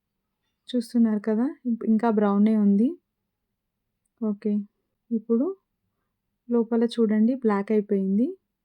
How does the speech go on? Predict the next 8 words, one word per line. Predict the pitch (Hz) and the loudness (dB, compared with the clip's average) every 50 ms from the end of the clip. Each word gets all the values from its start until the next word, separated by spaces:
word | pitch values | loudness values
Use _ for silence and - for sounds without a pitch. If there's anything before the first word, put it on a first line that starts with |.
| _ _ _ _ _ _ _ _ _ _ _ _ _ _ _ _ _ _ _ _ _ _ _ _ _ _ _ | _ _ _ _ _ _ _ _ _ _ _ _ _ _ _ _ _ _ _ _ _ _ _ _ _ _ _
చూశారు | - 226 220 - 226 214 208 | -6 -6 -4 -2 -2 -2 -2
కదా | 202 208 196 233 269 359 370 _ _ _ _ _ _ _ _ _ _ _ _ _ _ _ _ _ _ _ _ _ _ _ _ _ _ _ _ | -2 -2 -2 -2 -2 -4 -6 _ _ _ _ _ _ _ _ _ _ _ _ _ _ _ _ _ _ _ _ _ _ _ _ _ _ _ _
ఘీ | 240 226 214 202 226 233 262 330 349 311 | 2 2 4 4 4 2 2 0 -4 -2
రెడీ | 240 214 208 208 226 240 | 0 2 2 4 4 4
అయిపోయింది. | 233 220 208 208 - 185 180 190 180 180 180 185 185 190 190 - _ _ _ _ _ _ _ - _ _ _ _ _ _ | 4 2 2 0 -2 -2 -2 -2 -2 -2 -4 -4 -6 -8 -10 -14 _ _ _ _ _ _ _ -20 _ _ _ _ _ _
స్టవ్ | - - - 247 233 226 226 233 | -20 -6 -2 0 0 2 2 0
ఆఫ్ | 233 233 233 - | 0 -2 -4 -6
చేసుకోవాలి. | - - 214 202 202 - - - 202 190 185 185 185 190 202 254 | -6 -4 -4 -4 -4 -6 -6 -4 -2 -2 -2 -2 -2 -2 -2 -4